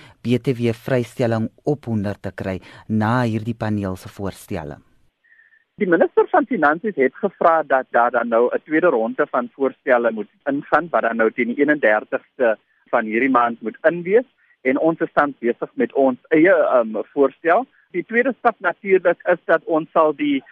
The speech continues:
Speaker 2: geleentheid gebruik om met parlementariërs tydens die Moneybill proses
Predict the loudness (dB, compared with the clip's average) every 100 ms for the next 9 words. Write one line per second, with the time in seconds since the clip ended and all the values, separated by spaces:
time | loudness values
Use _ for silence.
0 | -20 -2 0 2 2 0 0 -4 0 0
1 | 0 -4 0 0 0 0 0 -2 -2 -2
2 | 0 0 -2 -4 _ _ _ -2 0 0
3 | -4 -6 0 0 0 0 0 -2 -12 -2
4 | -2